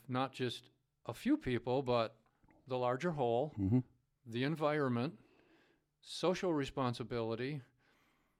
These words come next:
Speaker 1: What kind of footprint are we leaving as a result of
Speaker 2: Right.
Speaker 1: this work? How many lives are we actually impacting? What's, what's the ramifications for future generations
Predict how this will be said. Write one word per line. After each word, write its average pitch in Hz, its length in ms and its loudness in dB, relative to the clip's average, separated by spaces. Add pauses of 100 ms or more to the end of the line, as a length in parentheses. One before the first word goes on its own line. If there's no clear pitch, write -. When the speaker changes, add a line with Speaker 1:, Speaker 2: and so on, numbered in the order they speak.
(260)
Speaker 1:
What 135 100 -10
kind 190 120 -2
of 165 60 -2
footprint 185 580 -2 (440)
are 143 120 0
we 139 120 0
leaving 135 540 0
as 127 180 -6
a 135 40 -8
result 120 560 -2
of 123 140 -2
Speaker 2:
Right. 92 240 0 (240)
Speaker 1:
this 123 240 -4
work? 123 460 -4 (720)
How - 120 -2
many 185 180 2
lives 151 440 4
are 127 100 -2
we 113 320 -4 (680)
actually 131 760 -2 (180)
impacting? 131 720 -2 (1800)
What's, 156 920 0 (840)
what's 190 400 2
the 165 100 0
ramifications 170 760 0
for 135 140 -4
future 160 340 -2
generations 127 1040 2